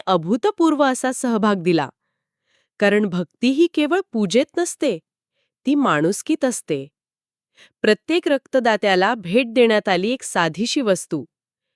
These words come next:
पिण्याचा जार. पण त्यामागे होती एक गूढ भावना, की तुमच्या रक्ताच्या थेंबानं कुणाचं तरी जीवन वाचेल.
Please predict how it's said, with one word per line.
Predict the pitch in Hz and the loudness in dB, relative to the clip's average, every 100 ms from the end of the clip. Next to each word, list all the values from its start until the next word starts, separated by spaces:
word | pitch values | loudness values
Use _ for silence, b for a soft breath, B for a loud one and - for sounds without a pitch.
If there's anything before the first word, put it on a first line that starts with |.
| _ - | _ -2
पिण्याचा | 202 180 175 247 226 | 0 0 -2 -4 -4
जार. | 160 151 139 - _ _ _ _ _ _ | -2 -2 -2 -8 _ _ _ _ _ _
पण | 185 185 | 0 0
त्यामागे | 185 175 180 175 | 0 0 0 -2
होती | 175 156 147 208 | -2 -4 -6 -4
एक | 247 214 147 | -4 -4 -4
गूढ | 175 240 | -2 -2
भावना, | 196 180 175 156 139 - _ _ _ _ _ | -2 -4 -2 -2 -6 -10 _ _ _ _ _
की | - 214 | -6 -2
तुमच्या | 214 202 - 302 | 0 -2 0 -2
रक्ताच्या | 269 - 247 247 233 | -2 -4 -4 -4 -4
थेंबानं | - 196 185 185 160 196 _ _ _ _ | -2 -2 0 -2 -2 -6 _ _ _ _
कुणाचं | 202 208 - 233 | 0 2 0 -4
तरी | 190 277 | -2 -2
जीवन | 240 196 190 285 | -4 -4 0 0
वाचेल. | 254 180 151 139 | 0 0 -4 -6